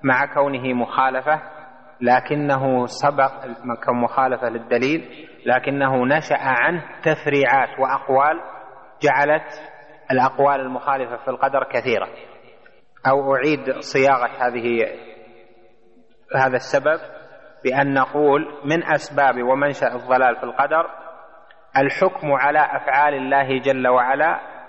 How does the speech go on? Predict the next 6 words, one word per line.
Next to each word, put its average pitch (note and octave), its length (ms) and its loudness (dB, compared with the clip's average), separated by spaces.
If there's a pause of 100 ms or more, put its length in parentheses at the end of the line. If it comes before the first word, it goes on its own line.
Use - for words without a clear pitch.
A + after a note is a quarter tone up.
(540)
بأحكام D3+ 840 2 (1300)
من C3 120 0
جهة D3+ 360 0
النظر C#3+ 420 0
إلى C3 180 -6
الخلق، A#2+ 340 -4